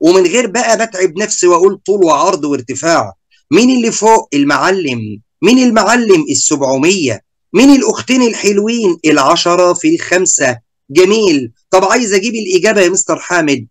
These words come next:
نحذف إيه يا ولاد؟ زيرو مع العشرة. ما هي العشرة كأنها زيرو. حذفت زيرو مع مين؟ مع زيرو. وأقسم السبعين على الخمسة. السبعة فيها خمسية واحدة، واتبقى اتنين.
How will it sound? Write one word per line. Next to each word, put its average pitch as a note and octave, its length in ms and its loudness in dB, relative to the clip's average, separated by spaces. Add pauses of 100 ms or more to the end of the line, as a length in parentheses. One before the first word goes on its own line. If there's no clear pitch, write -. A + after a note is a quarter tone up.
(200)
نحذف G#3 440 -2
إيه F#3+ 80 -2
يا A3 100 4
ولاد؟ G3+ 340 4 (120)
زيرو E3 680 0
مع D3 220 0
العشرة. B2+ 580 -2 (280)
ما C#3+ 100 2
هي D#3 60 2
العشرة G3 400 0
كأنها D#3+ 380 0
زيرو. C3+ 440 -2 (240)
حذفت - 440 -2
زيرو A3 320 0
مع F#3+ 200 0
مين؟ G3 340 0
مع D3 200 0
زيرو. D3 500 0 (280)
وأقسم G3+ 380 0
السبعين F3+ 540 -2
على D3 180 -2
الخمسة. B2+ 520 -4 (260)
السبعة F#3+ 460 0
فيها F#3+ 240 -2
خمسية D3 560 -2
واحدة، C#3 840 -2 (280)
واتبقى D#3 500 0
اتنين. C#3 760 -4